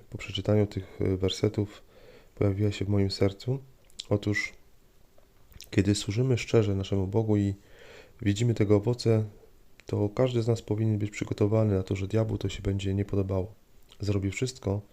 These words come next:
aby nam przeszkodzić i będzie używał rozmaitych narzędzi. Jednym z tych narzędzi jest właśnie plotka,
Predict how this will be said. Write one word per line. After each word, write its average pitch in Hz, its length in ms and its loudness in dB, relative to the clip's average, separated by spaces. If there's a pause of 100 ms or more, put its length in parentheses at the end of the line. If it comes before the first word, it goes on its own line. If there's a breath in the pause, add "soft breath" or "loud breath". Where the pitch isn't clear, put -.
(680 loud breath)
aby 104 180 4
nam 104 100 4
przeszkodzić 104 960 -4
i 107 260 2
będzie 104 260 -2
używał 107 480 2
rozmaitych 113 640 -2
narzędzi. 104 480 0 (960 loud breath)
Jednym 139 400 6
z - 80 -10
tych 113 100 -2
narzędzi 113 380 2
jest 104 140 -2
właśnie 104 380 0
plotka, 117 520 0